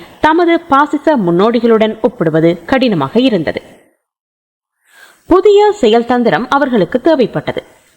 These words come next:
அது படிப்படியாக ஒரு முழுமையான அரசியல் திட்டமாக மாற்றப்பட்டது. இதில்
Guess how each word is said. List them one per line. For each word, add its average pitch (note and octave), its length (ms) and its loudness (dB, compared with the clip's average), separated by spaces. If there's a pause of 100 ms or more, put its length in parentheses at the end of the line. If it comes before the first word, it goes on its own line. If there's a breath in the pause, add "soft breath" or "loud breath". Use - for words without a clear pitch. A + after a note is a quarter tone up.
அது A#3 260 0
படிப்படியாக G3 840 -2
ஒரு B3 180 0
முழுமையான A#3+ 600 0
அரசியல் G#3+ 460 -2
திட்டமாக C#4 500 -2
மாற்றப்பட்டது. F3+ 640 -4 (680 soft breath)
இதில் A#3 320 2